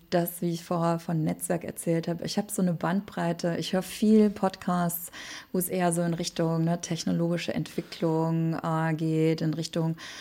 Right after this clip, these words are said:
Wissenschaft, weil ich das für total essentiell halte, gerade weil ich keine, äh, Naturwissenschaftlerin bin, aber halt glaube, dass da ganz, ganz viel Ideen und Lösungen für unsere Zukunft drin stecken als Gesellschaft.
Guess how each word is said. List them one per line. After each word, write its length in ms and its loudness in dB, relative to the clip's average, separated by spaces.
Wissenschaft, 1120 0
weil 300 2
ich 180 -2
das 220 0
für 140 0
total 400 -2
essentiell 520 0
halte, 240 2
gerade 280 -2
weil 140 2
ich 200 -6
keine, 720 2
äh, 460 2
Naturwissenschaftlerin 1160 0
bin, 300 2
aber 180 0
halt 180 0
glaube, 320 0
dass 180 0
da 120 -2
ganz, 320 -2
ganz 240 -2
viel 140 -4
Ideen 260 0
und 120 0
Lösungen 460 2
für 140 -4
unsere 260 -2
Zukunft 560 -2
drin 140 2
stecken 440 -2
als 200 -2
Gesellschaft. 580 -2